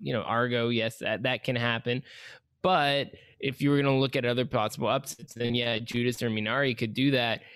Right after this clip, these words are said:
And if they're all competing in number two slots or whatever, then you still have the Nomadland factor. So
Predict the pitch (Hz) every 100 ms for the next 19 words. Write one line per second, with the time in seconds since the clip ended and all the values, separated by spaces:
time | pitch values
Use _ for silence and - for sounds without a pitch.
0 | - 120 120 123 117 127 135 131 113 143
1 | 139 131 120 117 120 113 104 - 135 -
2 | 127 110 107 104 120 110 113 110 104 110
3 | 107 110 110 - 131 110 107 107 101 95
4 | 98 95 90 95 92 90 87 98 95 92
5 | - 92 - 104 98 98